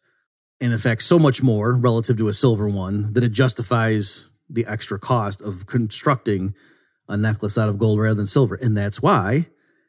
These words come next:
gold flows into jewelry, into that sector. Okay, so it can't be that something is so expensive that nobody uses it,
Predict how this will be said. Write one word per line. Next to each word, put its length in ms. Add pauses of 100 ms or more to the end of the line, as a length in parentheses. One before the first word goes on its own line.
(260)
gold 360
flows 400
into 260
jewelry, 540 (540)
into 180
that 180
sector. 580 (800)
Okay, 140
so 180
it 120
can't 360
be 280
that 140
something 360
is 140
so 240
expensive 540
that 120
nobody 420
uses 460
it, 200